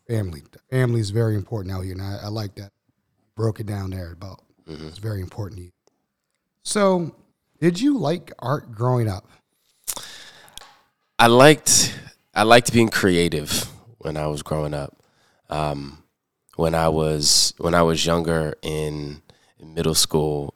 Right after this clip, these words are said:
Speaker 2: my friends and I, we, we used to make, uh, when I would have sleepovers, we used to make little videos of us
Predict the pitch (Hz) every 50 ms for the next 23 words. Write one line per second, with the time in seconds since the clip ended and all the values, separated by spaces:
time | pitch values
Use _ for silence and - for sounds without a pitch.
0 | - - - 78 78 80 78 - - - 90 85 82 82 80 80 78 - - -
1 | - - 80 78 78 78 78 78 78 78 71 - 73 78 80 78 78 80 76 76
2 | 76 80 - - - - _ _ - - 87 85 85 85 - - 82 78 80 82
3 | 82 82 - _ - - _ _ - 57 - - 82 85 85 85 85 82 80 80
4 | 76 - - 92 - - 85 82 78 73 80 80 76 - 82 82 85 80 - -
5 | 80 80 82 82 80 80 - - - - - - - - 82 90 87 82 73 73
6 | 85 82 82 82 82 82 82 82 80 80 80 82 87 - - - - 78 78 71
7 | - - - 80 78 76 -